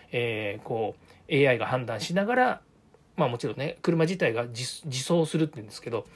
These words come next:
えっと、車自体がですね、それを判断して走っていくように、まあ、仕向けているということなんですよね。ただ、えー、例えば三分後とかよ、まあ、わかんないですけどね、十秒後に、えー、事故が起こるので止まりなさいなんていうことは、それは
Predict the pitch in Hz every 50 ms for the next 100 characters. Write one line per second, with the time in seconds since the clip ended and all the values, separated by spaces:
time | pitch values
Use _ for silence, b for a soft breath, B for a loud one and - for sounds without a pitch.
0 | B B B B B B - 127 120 123 - 147 139 139 139 151 147 151 120 110
1 | 120 117 - - - 202 202 175 165 127 - - 160 151 135 123 117 113 - -
2 | - 214 208 175 - - 175 151 - 180 151 - - 170 117 - - 180 190 180
3 | 175 180 208 247 233 170 147 - - - 196 - - 196 208 175 170 139 127 110
4 | 107 110 113 - 117 127 123 127 - 139 - 117 110 - - - - - 175 196
5 | - B B B B B B B B B - 330 294 254 190 147 B B B B
6 | - 185 180 175 214 202 262 254 226 185 165 139 147 - - - 185 - - 190
7 | 190 196 185 202 196 196 202 202 185 180 147 139 123 117 127 147 - 147 127 117
8 | 113 107 113 127 123 117 107 - - - 151 160 143 131 156 165 175 180 190 190
9 | 190 214 190 170 156 156 156 143 113 - B B B B B B - 123 117 113
10 | 117 113 110 110 110 117 117 123 156 175 202 175 139 120 120 117 - 151 147 135
11 | 117 113 123 123 - 123 127 135 143 151 151 147 143 170 160 143 127 113 107 -
12 | - - 117 - - - 127 113 110 - - 220 226 202 190 170